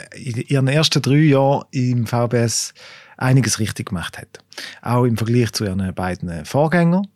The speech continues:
Also beim Ueli Maurer, wo ja lang war im V B S, bei dem ist so, dem seine, seine Devise mit, im Umgang mit seinem Departement ist so, so ein bisschen gewesen, "Don't ask,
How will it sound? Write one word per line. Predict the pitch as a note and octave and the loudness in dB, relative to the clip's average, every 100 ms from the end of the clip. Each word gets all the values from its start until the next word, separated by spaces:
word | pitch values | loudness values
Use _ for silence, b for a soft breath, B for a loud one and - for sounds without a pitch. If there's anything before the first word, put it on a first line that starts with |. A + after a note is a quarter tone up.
| B B B B - | B B B B -10
Also | A2 G#2 G2 - _ | -6 -6 -6 -10 _
beim | G#2 G#2 A#2 | -4 -2 2
Ueli | B2 A#2+ | 4 6
Maurer, | C3+ D#3+ D#3+ D#3+ D3+ - | 6 6 4 2 0 -2
wo | G#2 G#2+ | -2 0
ja | G2 | 0
lang | G#2 B2+ E3 | 2 2 0
war | - E3+ D3+ | 0 0 0
im | |
V | D3 C3+ C3+ | 0 0 2
B | |
S, | A#2+ B2+ - | 2 2 0
bei | - | -2
dem | A2+ A2+ | 0 0
ist | A2 - | 0 -2
so, | G2 | -4
dem | B2 A2+ | -2 0
seine, | A2+ A2 G2 B B B | 2 0 0 B B B
seine | - D3+ | 4 6
Devise | C3 B2+ E3 G3+ E3+ | 6 6 6 6 6
mit, | D#3 D3+ - | 4 2 -2
im | D3+ | 2
Umgang | D#3 F#3 D#3+ D3 | 6 6 6 4
mit | C#3+ | 4
seinem | C#3 C3 | 2 0
Departement | C3+ B2 A#2+ B2 C3+ C3 | 0 0 2 2 2 2
ist | - | 0
so, | C3 A2+ | 0 0
so | C3 | 0
ein | |
bisschen | A#2+ A#2+ | 2 2
gewesen, | - B2 | 2 2
"Don't | B2 B2 - | 2 0 0
ask, | A2 A#2 - | -2 -2 -2